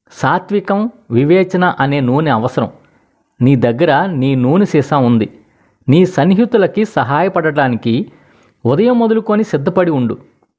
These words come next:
దిగులుగా ఉన్న హృదయానికి ప్రోత్సాహం అనే నూనె రాయి. అది ఆ హృదయానికి ఎంత ఆదరణకరమో కదా. వెన్నుతట్టి లేవనెత్తే ఒక్క మాట, ఆ మాటను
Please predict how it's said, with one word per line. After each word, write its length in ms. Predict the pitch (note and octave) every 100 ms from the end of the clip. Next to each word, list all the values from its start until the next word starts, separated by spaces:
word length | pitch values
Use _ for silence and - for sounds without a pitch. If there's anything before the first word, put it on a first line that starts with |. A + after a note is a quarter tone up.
| _ _ _ _ _ _ _ _ C3
దిగులుగా 480 | C3 E3+ A3 A3+ A3
ఉన్న 120 | G#3 F#3
హృదయానికి 580 | C#3 C#3+ E3+ E3+ D#3+
ప్రోత్సాహం 640 | F3+ - D3+ E3+ G3 F3 F3+
అనే 180 | D3+ C#3+
నూనె 260 | C3+ D#3+ D#3
రాయి. 300 | A#2+ A#2 - _ _ _ _ _ _
అది 180 | G3+ A3+ F#3
ఆ 20 | F3+
హృదయానికి 680 | - D3 D#3+ A#3+ A#3+ G#3 E3+
ఎంత 240 | D3 F3 F#3+ - A2+ A#2+
ఆదరణకరమో 640 | E3+ G#3 G#3 F#3 D#3 E3+ F#3
కదా. 200 | C3 C3 C3+ - _ _ _ _ _ -
వెన్నుతట్టి 600 | A2 E3 A3 G#3+ F#3 G#3
లేవనెత్తే 600 | F3+ C#3+ D3 D3 C#3 D3
ఒక్క 260 | B2+ - B2
మాట, 320 | A2+ C#3 C3+ F#2 - _ _ _ _
ఆ 140 | - A#2
మాటను 500 | A2+ D3+ F3 F3+